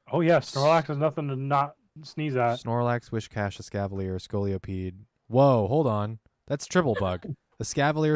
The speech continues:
Speaker 2: Scolipede, Galvantula, and then Talonflame.
Speaker 1: Yeah.
Speaker 2: Wow.
Speaker 1: Someone likes their bug types.
Speaker 2: Triples.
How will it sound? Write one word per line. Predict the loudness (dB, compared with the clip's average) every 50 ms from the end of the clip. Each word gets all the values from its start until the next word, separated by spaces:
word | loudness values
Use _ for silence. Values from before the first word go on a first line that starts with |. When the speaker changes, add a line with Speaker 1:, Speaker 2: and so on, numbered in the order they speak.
| 0 0
Speaker 2:
Scolipede, | 0 0 2 2 2 0 -2 -4 -6 -6 -4 -4 -4 -4 -2
Galvantula, | -2 -2 0 0 0 -2 -4 -4 -4 -4 -2 -2 -4
and | -4 -6
then | -8
Talonflame. | -6 -6 -4 -4 -6 -6 -8 -8 -10 -10 -10 -14 _ _ _ _ _ _ _ _ _ _ _ _ _ _ -4
Speaker 1:
Yeah. | -4 -4 -4 -6 _ _ _ _
Speaker 2:
Wow. | -18 -14 -6 -2 0 0 0 -2 -4 -10 -16 -20 -20 _ _ _ _ _ _ _ _ _ _ _ _ _ _ _ _ _ _ _ _ _ _ _ _ _ _ _ _ _ _ _ _ _ _ _ _ _ _
Speaker 1:
Someone | -6 -4 -2 0
likes | 2 2 2 2
their | 0 0 2
bug | 4 4 2 4
types. | 2 2 2 2 0 -4 -12 -18
Speaker 2:
Triples. | -14 -12 -12 -12 -12 -14 -16 -18 -20 -20